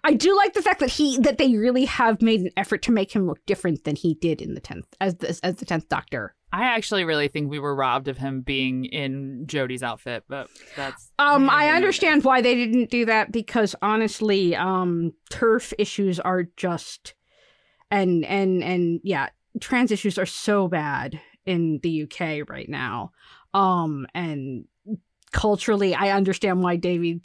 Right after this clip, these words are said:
Speaker 1: felt that he needed to sidestep that. But I, w-, I was sorry too in the moment, but when I read his explanation, I was like, "Yeah, yeah." He didn't. He, he knew that that would be a problem if he stepped in it, and he just couldn't do it.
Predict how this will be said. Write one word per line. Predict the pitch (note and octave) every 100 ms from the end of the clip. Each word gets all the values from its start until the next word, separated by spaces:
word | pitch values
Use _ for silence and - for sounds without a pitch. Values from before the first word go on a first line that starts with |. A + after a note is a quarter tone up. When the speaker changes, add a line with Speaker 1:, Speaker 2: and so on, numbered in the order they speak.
| -
Speaker 1:
felt | F3+ E3
that | F3 -
he | G3
needed | F3+ F3 D3+ E3+
to | F#3+ D#3
sidestep | - D3 D3+ - - D3+ C3 -
that. | C3 C#3+ -
But | G3 - _
I, | A3
w-, | G#3+ A3 - - -
I | C#4+ E4+
was | F#4+ F4
sorry | F#4+ D#4 C4 B3+
too | - C4
in | C4 A3+
the | G3+
moment, | F#3 G#3 B3 B3+
but | A3
when | G3 G3+
I | G#3
read | F#3+ G3+
his | A3 G#3+
explanation, | F#3+ A3 G3+ F#3+ G3+
I | F3
was | F3+
like, | F3+ F3
"Yeah, | - A2+ B2 E2 D#2 D#2 D#3+ - _ - - -
yeah." | F#3+ E3
He | - B3
didn't. | A3+ A3 -
He, | C4+ -
he | - D4 C#4+
knew | C4+ C4+ C#4 C#4 B3+
that | A3
that | - F3+ F3+
would | F#3+
be | F3 D#3+
a | D#3
problem | D3+ B2+ E3 E3
if | D3 -
he | D#3+
stepped | - A#2 _
in | A#2
it, | G2 G#2 -
and | D3
he | D#3
just | C3 -
couldn't | C#3 B2+
do | G2
it. | D2+ C2